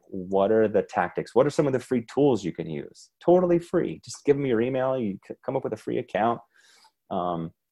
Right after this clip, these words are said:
how do you find conversations on Twitter? How do you find conversations to have on Instagram? Because,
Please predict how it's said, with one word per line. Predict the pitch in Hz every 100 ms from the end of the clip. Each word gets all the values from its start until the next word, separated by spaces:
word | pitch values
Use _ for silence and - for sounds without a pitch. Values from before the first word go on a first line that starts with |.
| _ -
how | 120
do | 127
you | 131
find | 113 - 104 107 110 110 107 -
conversations | - 101 98 87 87 - 90 90 - 85 82 82 - - _ -
on | 85 82
Twitter? | - 87 78 76
How | 101
do |
you | 104 - -
find | 92 95 92 -
conversations | 92 90 90 - 87 85 85 82
to | - 87
have | 87 85 78 - _ _ _ - _ _ 95
on | 87
Instagram? | 85 - 90 82 76 78 80
Because, | 80 90 87 80 -